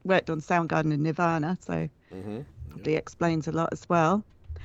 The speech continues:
Speaker 1: Um, I think this album's more consistent than the first two. Um,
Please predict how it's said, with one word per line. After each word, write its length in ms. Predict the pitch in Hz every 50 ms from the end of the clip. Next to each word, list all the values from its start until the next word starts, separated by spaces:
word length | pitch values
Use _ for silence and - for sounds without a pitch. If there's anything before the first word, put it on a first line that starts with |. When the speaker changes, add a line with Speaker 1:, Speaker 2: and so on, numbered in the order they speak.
| - - - - -
Speaker 1:
Um, 260 | - 226 226 214 214 -
I 40 | 226
think 200 | - - 330 277
this 160 | - 254 - 240
album's 340 | 226 220 214 214 196 -
more 180 | - 220 214 208
consistent 760 | - - 202 175 - 226 214 - - - - 247 262 240 - _ _ _ _ -
than 140 | - 226
the 60 | 226 214
first 440 | - _ - 233 226 214 - -
two. 280 | - 254 254 277 277 277 - _ _ _ _ _ _ _ _ _ _ _ - - 294 - - - - _ _ _ _ _ _ _ _ _ _ _ _ _ _ _ -
Um, 380 | 185 175 175 175 180 190 -